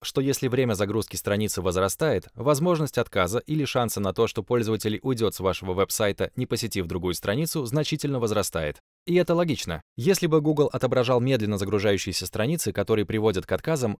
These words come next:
возросло бы недовольство среди их пользователей. В результате Google в две тысячи восемнадцатом году объявили, что скорость загрузки страницы станет частью их алгоритма ранжирования для поиска на мобильных устройствах. Второй фактор — это оптимизация для мобильных устройств.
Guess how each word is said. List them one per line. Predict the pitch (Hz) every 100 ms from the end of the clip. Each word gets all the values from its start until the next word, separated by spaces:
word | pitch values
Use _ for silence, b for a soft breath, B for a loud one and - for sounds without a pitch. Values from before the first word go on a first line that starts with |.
| _
возросло | 131 135 131 175 180
бы | 147
недовольство | 110 101 107 - 131
среди | 143 123 101
их | -
пользователей. | 165 139 95 85 85 76 - _ _ _ _
В | 165
результате | 170 160 143 -
Google | 170 180 120
в |
две | 117
тысячи | 120 110 113
восемнадцатом | 113 117 98 101
году | 98 101 -
объявили, | 156 110 87 82
что | -
скорость | - 147 120
загрузки | 117 120 -
страницы | - 104 165 - 113
станет | 139 143
частью | - 180 - 143
их | 113
алгоритма | 101 127 151 110
ранжирования | 92 117 180 170 151
для | 117
поиска | - 135 - 147
на |
мобильных | 127 90 82 82
устройствах. | - - 120 90 82 - _
Второй | - 98 156
фактор — | - 170 160 147
это | 147 151 113
оптимизация | - 101 95 147 151 151
для | 143
мобильных | 107 90 90 110
устройств. | 127 117 87 -